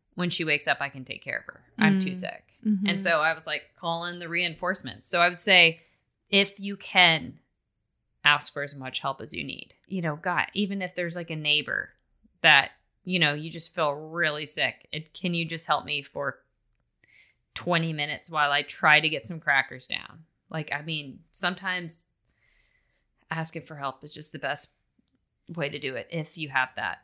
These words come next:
Speaker 1: ability.
Speaker 2: Ugh.
Speaker 1: But it just, I think about that and I just get sad because I know it's, it's so hard having morning sickness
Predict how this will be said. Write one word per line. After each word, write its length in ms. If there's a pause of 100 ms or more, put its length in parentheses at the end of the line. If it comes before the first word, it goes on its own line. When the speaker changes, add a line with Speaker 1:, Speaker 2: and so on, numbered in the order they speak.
Speaker 1:
ability. 540
Speaker 2:
Ugh. 100 (640)
Speaker 1:
But 120
it 180
just, 320
I 140
think 340
about 280
that 240
and 120
I 100
just 180
get 160
sad 540
because 240
I 100
know 200
it's, 320 (120)
it's 260
so 360
hard 540 (640)
having 400
morning 280
sickness 500